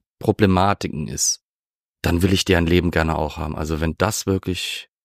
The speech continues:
das Schlimmste ist, was einem passieren und begegnen kann.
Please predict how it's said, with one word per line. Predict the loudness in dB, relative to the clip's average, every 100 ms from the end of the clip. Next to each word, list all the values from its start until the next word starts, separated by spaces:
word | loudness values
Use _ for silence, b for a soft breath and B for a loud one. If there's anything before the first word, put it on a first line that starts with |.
| _ _ _ _ _
das | -4 -2
Schlimmste | 2 2 2 0 -4
ist, | -4
was | -4 -4
einem | -4 -2
passieren | -4 -4 -4 -4
und |
begegnen | -4 -2 -4 -4 -12
kann. | -6 -6 -6